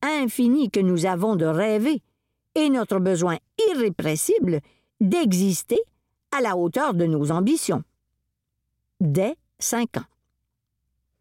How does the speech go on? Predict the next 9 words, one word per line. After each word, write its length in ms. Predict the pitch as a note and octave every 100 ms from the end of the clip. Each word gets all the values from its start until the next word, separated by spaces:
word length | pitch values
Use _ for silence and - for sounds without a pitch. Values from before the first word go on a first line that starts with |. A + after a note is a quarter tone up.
| _ _ _ _ _ _ _ _ -
Deux, 320 | E3+ A#3+ F#4+ A#4+ _ _ _
Le 140 | E3 D#3+
mauvais 360 | G3 D#4 C4
coup. 220 | - D3+ - _ _ _ _ _ _ _ _ -
Daniel 840 | F3+ B3+ B3+ A#3 F#3+ E3 E3 D#3 - _ _
Chaperon 640 | - - C4 G3+ E3 F3+ E4 _ _ _ _ -
et 280 | F#3 D#3 -
Mirabol, 960 | E3 F3 C4+ C#4+ E3 C#3+ C#3+ F#3+ E4+ E4 _ _ _ _ _
chez 320 | - - D#3+